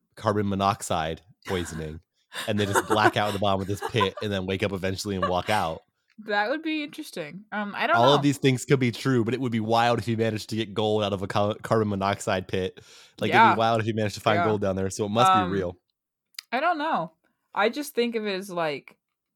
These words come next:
Speaker 2: well, it's, it's interesting 'cause there's, like, a sky and everything. They're basically, I think of it as, like, they're underneath the state of Illinois, but there's a sky.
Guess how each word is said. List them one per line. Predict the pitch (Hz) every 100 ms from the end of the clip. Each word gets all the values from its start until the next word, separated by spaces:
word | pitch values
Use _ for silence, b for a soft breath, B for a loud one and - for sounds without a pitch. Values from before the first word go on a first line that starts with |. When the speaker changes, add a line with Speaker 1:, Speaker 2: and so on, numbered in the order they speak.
| _
Speaker 2:
well, | 208
it's, | 226 220
it's | - 226
interesting | 247 214 214 180
'cause | 180
there's, | 175 175
like, | 175
a | 165
sky | - - 208
and | 214 156
everything. | 143 151 147
They're | 180
basically, | 208 233 - 254
I | 185
think | 214 240
of | 202
it | 185
as, | 175 170
like, | 160 -
they're | 175 -
underneath | 190 190 175 170 202 175 - _ _ _
the | -
state | 185 175 165
of | 156
Illinois, | 143 170 202 175 160 b b _ _
but | 190
there's | 175 160 - - -
a | 170
sky. | - 160 107 73